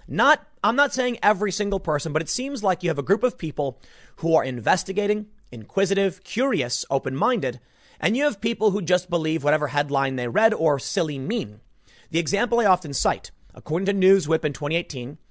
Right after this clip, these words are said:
conservatives mostly engaged with Fox News. Liberals, or leftists, whatever you wanna call them, mostly engaged with Occupy Democrats. If you, if you're not familiar with what this means, Fox News is biased,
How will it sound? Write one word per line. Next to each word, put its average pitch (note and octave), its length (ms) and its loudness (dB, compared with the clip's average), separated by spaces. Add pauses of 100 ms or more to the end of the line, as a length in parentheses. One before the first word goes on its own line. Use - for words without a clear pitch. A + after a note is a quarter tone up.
(120)
conservatives F#3+ 580 0
mostly E3 400 0
engaged C3 400 -2
with B2+ 100 -12
Fox A2+ 380 -4
News. D3 460 -2 (480)
Liberals, F#3 500 4
or D3+ 100 2
leftists, D#3+ 260 2
whatever C#3 160 -6
you C3 40 0
wanna A#2+ 120 -6
call G#3+ 220 4
them, D#3 140 0
mostly G3 400 2
engaged C#3+ 440 0
with C#3+ 200 -8
Occupy C3+ 680 -4
Democrats. B2+ 680 -2
If - 80 -16
you, A2 120 -4
if - 80 -16
you're B2 60 -8
not B2+ 120 -4
familiar C3+ 220 -4
with C3 80 -4
what C3+ 80 -8
this - 180 -8
means, G#3+ 300 -4 (300)
Fox A3+ 420 0
News G3 320 2
is C#3+ 140 -6
biased, C#4 560 0